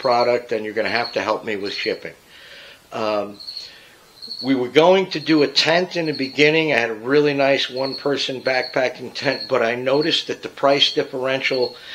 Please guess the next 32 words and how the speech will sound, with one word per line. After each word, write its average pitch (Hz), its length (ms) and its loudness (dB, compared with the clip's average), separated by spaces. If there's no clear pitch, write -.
in 117 200 -4
both 123 320 2
countries 123 640 0
is 101 180 0
extreme, 131 920 -2
um, 107 540 -2
and 110 160 -4
we 110 100 -4
couldn't 147 400 -2
find 139 420 0
similar 143 580 4
products 131 720 0
within 123 340 -2
the 123 80 -2
same 135 440 2
price 123 420 2
range. 143 360 0
And 120 100 -2
I 120 40 -2
don't 135 200 2
think 139 160 -2
it 127 60 -2
would 127 180 -2
be 123 120 -6
fair 135 520 6
if 117 120 -2
someone 143 440 4
here 143 260 2
in 135 60 0
the 131 60 -2
United 131 420 4
States - 640 2